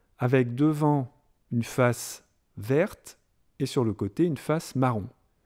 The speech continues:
Donc essayons d'imaginer ce que le personnage voit lorsqu'il est ici. Donc il y aura tout le côté vert et en biais le côté marron. Donc voici le principe de construction d'une perspective. Tous les segments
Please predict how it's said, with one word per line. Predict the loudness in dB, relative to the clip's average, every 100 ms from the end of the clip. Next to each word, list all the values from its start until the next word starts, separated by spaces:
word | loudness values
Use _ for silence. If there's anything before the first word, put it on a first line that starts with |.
| _ -6
Donc | -2 0
essayons | 0 0 2 2
d'imaginer | 2 0 2 2 2 2
ce | -2 -8
que | -6
le | -4
personnage | -4 -4 -4 -4 -6 -6
voit | -2 0 0 -4 -6
lorsqu'il | -8 -6 -2 0
est | 0 -2
ici. | -10 -12 -18 _ _ _ _ -12
Donc | -6
il | 0
y | 2
aura | 2 0
tout | 0
le | -2
côté | 0 0 2 0
vert | 0 -4 -2 0 0 -4 -6 -10 _ _ _ _ _
et | 0 2 2 -4 _ _ _ _
en | -2 0
biais | 0 0 2 2 0 -6 _ _ _ _ -2
le | 2
côté | 2 6 6
marron. | 6 2 -4 -10 _ _ _ _ _ _ _
Donc | -2
voici | 0 2 0
le |
principe | 0 0 0 2
de | 2
construction | 2 -2 -2 -6 -2 0 0 -4 -16 _ _
d'une | -6 -2
perspective. | -4 -4 -6 -6 -4 -2 -2 -4 _ _ _ _ _ _
Tous | 0 2
les |
segments | 2 2 2 4 2 0 -2